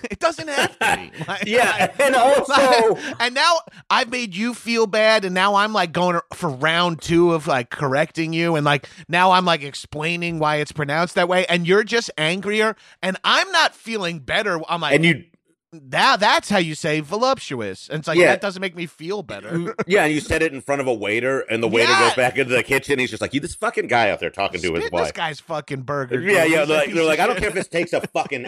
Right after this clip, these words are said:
Speaker 2: hour." Yeah, like,
Speaker 1: <laughs>
Speaker 2: yeah, like, you just,
Speaker 1: Yeah,
Speaker 2: I get so hot about shit like that, and then I'm like, "This is truly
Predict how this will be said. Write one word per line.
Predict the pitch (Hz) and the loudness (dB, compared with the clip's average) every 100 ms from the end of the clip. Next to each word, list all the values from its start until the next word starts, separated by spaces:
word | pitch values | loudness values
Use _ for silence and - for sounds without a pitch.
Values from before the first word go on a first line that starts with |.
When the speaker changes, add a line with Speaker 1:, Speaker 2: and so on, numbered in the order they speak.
| - | -8
Speaker 2:
hour." | 107 107 85 71 - - - | -6 -4 -6 -8 -12 -12 0
Yeah, | 147 143 | 4 4
like, | 127 127 120 - - _ 214 - | 4 2 0 -4 -18 _ -12 -12
Speaker 1:
<laughs> | - - - 190 - | -20 -18 -10 -10 -2
Speaker 2:
yeah, | 160 143 127 | 2 2 2
like, | 131 120 | -2 -2
you | 139 | -4
just, | 180 190 | -4 -2
Speaker 1:
Yeah, | 220 | 0
Speaker 2:
I | 151 | 0
get | 156 196 | 0 -2
so | 202 165 156 | 0 2 2
hot | 127 131 139 | 2 2 2
about | 120 113 - | 2 0 -2
shit | 117 113 | -6 -4
like | 107 95 | -4 -4
that, | 104 104 - | -2 -2 -2
and | 107 110 | -2 0
then | 107 | 0
I'm | |
like, | 101 87 | -2 -4
"This | - - | -6 -14
is | 80 - _ _ _ _ _ _ - | -16 -20 _ _ _ _ _ _ -14
truly | - 165 135 107 90 82 | 0 4 4 4 2 0